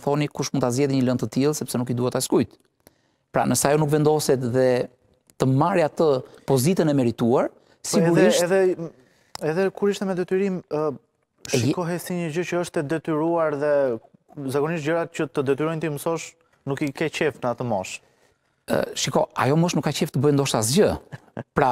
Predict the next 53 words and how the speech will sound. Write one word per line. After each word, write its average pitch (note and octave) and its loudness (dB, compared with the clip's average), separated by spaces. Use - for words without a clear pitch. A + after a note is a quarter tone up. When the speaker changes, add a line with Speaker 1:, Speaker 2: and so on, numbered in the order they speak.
Speaker 1:
për C#3+ 4
më C3+ 2
tepër F3 4
historinë D3 2
e C#3 2
artit, F3 0
po C#3+ 0
edhe C#3 2
matematikën, D#3+ 2
edhe C3 2
gjuhën, D#3 2
letërsi C#3 2
shqipe, D#3 0
e B2+ 0
kështu - -2
me D3 4
radhë. C3 2
Unë F3 4
besoj G#3 2
se F#3+ 0
ka D#3+ 0
çaluar F3+ 4
në D3 2
mësimdhënie, C3+ 2
pra B2 0
nuk C#3+ -2
mund E3+ 0
të F3 0
jepet E3 -4
një E3 0
histori D3 2
e C#3+ 4
arti D3+ 0
nga C3+ 2
një C3+ 0
mësues - -6
i C3+ 0
matematikës B2+ -2
thjesht C3 -2
dhe C3 2
vetëm B2+ -2
për B2 -2
të - -20
plotësuar B2 0
Speaker 2:
Për - -
të E3 4
plotësuar. C3 4
Speaker 1:
orët, G2 -2
sepse B2 0
historia C#3+ 0
e D3 2
artit, D#3 -4
ë, B2 -2